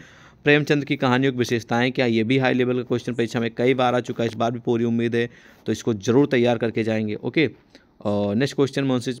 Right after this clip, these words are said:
प्रेमचंद्र को हिंदी कथा का सम्राट क्यों कहा जाता है, ये भी हाई लेवल का क्वेश्चन पिछले सालों में कई बार रिपीटेड, वैसे भी कॉमन क्वेश्चन परीक्षा में हमेशा आता भी है, ठीक है। और अगला प्रश्न जो प्रस्तुत होने जा रहा है, झांसी की रानी उपन्यास का मूल्यांकन कभी कदार आता, हमेशा नहीं आता, तो पढ़ भी सकते, इग्नोर भी कर सकते हैं,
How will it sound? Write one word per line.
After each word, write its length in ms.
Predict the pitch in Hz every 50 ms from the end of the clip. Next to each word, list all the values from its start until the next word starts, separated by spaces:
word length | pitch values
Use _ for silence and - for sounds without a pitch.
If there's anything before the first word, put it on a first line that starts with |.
| -
प्रेमचंद्र 420 | - 127 123 120 113 127 120 117 113
को 120 | 110 120
हिंदी 400 | 110 110 113 113 110 123 123 120 - - - _ _ -
कथा 220 | 123 120 - 120
का 80 | 113 120
सम्राट 460 | 113 - 117 107 104 110 117 123 123
क्यों 140 | - 139 131
कहा 220 | 113 110 117 117
जाता 280 | 113 117 110 110 - 113
है, 60 | 113
ये 140 | 107 107 107
भी 140 | 110 135 135
हाई 160 | 131 123 123
लेवल 240 | 120 120 113 120 120
का 60 | 120
क्वेश्चन 320 | - 117 113 110 123 113
पिछले 240 | 113 117 - 117 117
सालों 220 | 113 123 113 113 113
में 80 | 117 113
कई 180 | - 117 123 123
बार 180 | 120 123 123
रिपीटेड, 420 | 120 120 113 120 117 113 127 117 117
वैसे 220 | 113 110 110 117
भी 60 | 113
कॉमन 380 | 110 - - 113 110 117 131 139
क्वेश्चन 380 | 123 - 127 127 127 - 120
परीक्षा 300 | 117 120 113 107 - 110
में 60 | 107 107
हमेशा 280 | 107 107 104 - 110
आता 240 | 107 104 - 131 131
भी 160 | 131 135 131
है, 120 | 131 123 120
ठीक 200 | - 170 165 156
है। 380 | 127 - - - - - - - - - _ -
और 140 | - - - -
अगला 260 | 117 127 135 143 143
प्रश्न 240 | 147 147 127 139 131
जो 80 | 135
प्रस्तुत 340 | 120 127 123 - - 127 -
होने 180 | 127 120 120 120
जा 120 | 120 117
रहा 100 | 113 117
है, 80 | 120 113
झांसी 320 | 104 113 107 110 - 123
की 100 | - 120
रानी 220 | 110 113 110 113
उपन्यास 420 | 117 113 113 110 110 110 110 110 107
का 100 | - 110
मूल्यांकन 460 | 107 107 107 107 104 101 107 113 113
कभी 220 | - - 113 127
कदार 260 | 117 123 117 113 113 110
आता, 180 | 107 107 110
हमेशा 300 | 107 107 110 107 - 117
नहीं 140 | 107 110 110
आता, 200 | 110 110 - 113
तो 60 | 104
पढ़ 140 | - 110 110
भी 100 | 107 117
सकते, 280 | - 113 - - - 107
इग्नोर 220 | 107 107 107 104
भी 100 | 104 110
कर 120 | 113 113 110
सकते 300 | - - 110 - - -
हैं, 100 | 113